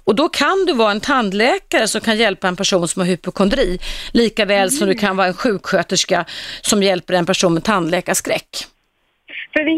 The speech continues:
Speaker 2: hittade en hypo-, hy-, eh, hypnos-, hypnosör, <laughs> eller vad
Speaker 1: Ja.
Speaker 2: det nu heter. Men bör man då kolla upp om den personen finns med där?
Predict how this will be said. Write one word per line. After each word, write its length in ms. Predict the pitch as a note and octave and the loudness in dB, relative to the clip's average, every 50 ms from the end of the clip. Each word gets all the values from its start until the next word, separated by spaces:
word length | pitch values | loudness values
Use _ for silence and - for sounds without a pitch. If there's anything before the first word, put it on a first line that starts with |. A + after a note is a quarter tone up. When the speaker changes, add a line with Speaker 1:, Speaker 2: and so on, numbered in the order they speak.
| G4+ | 2
Speaker 2:
hittade 340 | G4+ - _ - G#4 A4+ A#4 G4+ | 2 0 _ -4 -2 -2 0 0
en 60 | D#4 | 2
hypo-, 280 | C4 B3+ B3+ - - - - | 2 0 0 0 -2 -2 0
hy-, 300 | A#3+ A#3+ C4 A3+ G#3+ - | 0 2 2 0 0 0
eh, 400 | - G#3 G#3+ G#3+ G#3 G3+ G3 G3+ A3 G#3+ | 0 0 2 4 4 4 4 2 2 0
hypnos-, 500 | A#3 - - G3+ E3+ E3+ G3 F#3+ - - G#3 G#3 | -2 -2 -4 -4 -2 -2 -2 -2 -4 -6 -4 -4
hypnosör, 520 | A3 - - G#3+ G3 - - - - - | -4 -4 -4 -8 -6 -2 0 2 2 4
<laughs> 80 | A#3 A#3+ | 2 2
eller 160 | B3+ A#3+ B3+ | 2 0 2
vad 100 | B3+ B3+ | 2 2
Speaker 1:
Ja. 180 | G3+ F3+ F3+ G3+ | 2 2 0 0
Speaker 2:
det 60 | A#3+ | -2
nu 60 | - | -2
heter. 320 | B3 G#3 G3+ - F#3+ F#3+ G#3 - - - - - _ _ - | -4 -6 -4 0 0 0 0 0 -8 -20 -20 -20 _ _ 0
Men 180 | C#4 D4 D4 C#4 C4 B3+ A#3+ A3+ - A#3+ B3 B3+ A#3+ B3 A3+ | 2 2 2 2 2 0 -2 -4 -4 -2 0 2 2 2 4
bör 160 | A#3 C#4+ C#4 | 4 2 2
man 220 | C4 C#4 C4+ C4 B3 | 4 2 0 0 0
då 140 | B3 B3 B3 | 0 0 0
kolla 200 | - C4+ B3+ B3+ C4 | 0 0 0 2 2
upp 260 | D4 B4 B4 _ - | 0 -2 -6 _ -4
om 120 | C4+ A#3+ A#3 | -4 -2 0
den 140 | A3+ A3 G3+ | -2 -2 -2
personen 380 | A#3 A3 - - A3+ G#3+ G#3 G3+ | -2 -4 -2 -2 -2 -2 -2 -4
finns 180 | - A3 G#3 - - | -6 -14 -14 -12 -8
med 200 | - G4+ - - | -4 0 0 0
där? 240 | - - - - A#3 | 2 2 0 0 -2